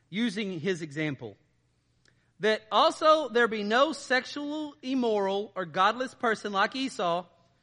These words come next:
who sold his own birthright for a single meal. For we know that even afterwards, when he desired to inherit the blessing, he was rejected.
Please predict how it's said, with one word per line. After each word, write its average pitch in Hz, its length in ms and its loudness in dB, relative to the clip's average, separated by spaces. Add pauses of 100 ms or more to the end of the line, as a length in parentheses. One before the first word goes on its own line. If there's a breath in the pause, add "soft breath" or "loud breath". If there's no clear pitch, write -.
(300)
who 196 120 -8
sold 240 280 4
his 247 120 -2
own 269 180 2
birthright 220 540 4
for 202 100 -2
a 175 60 -4
single 254 360 -4
meal. 208 400 0 (840)
For 214 100 -4
we 254 80 0
know 262 160 6
that 247 100 -2
even 262 220 0
afterwards, 254 640 0
when 214 120 -4
he 247 120 -2
desired 240 540 2
to 247 100 -2
inherit 233 380 2
the 247 60 -2
blessing, 190 680 0 (500)
he 202 100 -6
was 190 140 -4
rejected. 190 680 0